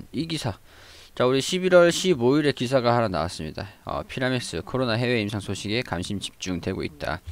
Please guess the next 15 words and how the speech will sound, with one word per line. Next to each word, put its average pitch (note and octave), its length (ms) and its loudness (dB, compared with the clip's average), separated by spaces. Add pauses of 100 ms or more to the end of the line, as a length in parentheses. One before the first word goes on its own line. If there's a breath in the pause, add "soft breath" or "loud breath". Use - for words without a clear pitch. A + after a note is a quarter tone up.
(380 loud breath)
자, G#2+ 100 2
지난 C3+ 300 2
칠월 C#3+ 300 0 (120)
피라맥스가 C#3 520 0
신종 C#3 320 -2
코로나 C3+ 260 2
바이러스, G#2 580 0
바이러스 G#2 380 0
억제 A2+ 220 -6
효과가 A2 260 -4
있다는 F#2 320 -4
연구 G2+ 220 -4
결과를 G2 380 -2
발표했기 G2 400 -6
때문에 F#2 440 -4